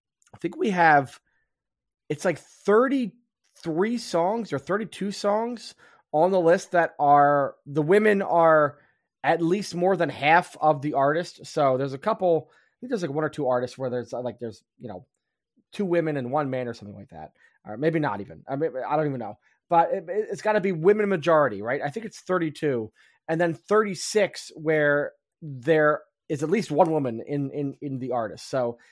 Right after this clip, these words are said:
the Fugees count for that. Fleetwood Mac counts for that. Mazzy Star counts for that.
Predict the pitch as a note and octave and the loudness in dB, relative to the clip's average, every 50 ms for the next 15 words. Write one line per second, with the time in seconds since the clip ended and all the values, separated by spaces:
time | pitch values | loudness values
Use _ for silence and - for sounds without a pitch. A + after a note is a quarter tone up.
0 | _ _ - D#3 D3+ - A3+ A#3+ A3+ E3+ G3 F#3+ - - F#3+ F3 E3+ - - E3 | _ _ -10 -8 -6 -2 -2 -2 -2 -2 -4 -4 -2 0 0 0 0 0 -2 0
1 | D#3 D#3 D3+ D3 C#3+ - F#3 F#3 F3+ E3+ D#3 D#3 D3+ D3 - D#3 D3+ C#3 - D3 | 2 2 2 2 0 -2 -2 0 0 2 2 2 2 0 0 -4 -4 -4 -4 -2
2 | C#3 D3 C#3 C3+ C3 - _ _ _ _ - C#3 D#3 E3+ F3+ C#3+ D3+ D3 - - | 0 0 0 0 -2 -6 _ _ _ _ -2 2 2 2 2 2 -2 -6 -2 0
3 | D#3+ D3+ C#3+ - - C#3 C3+ B2+ - - C3+ C3 C3 A#2+ A#2 A2+ | 2 2 2 0 -4 -6 -6 -6 -8 -8 -4 -2 -2 -2 -2 -4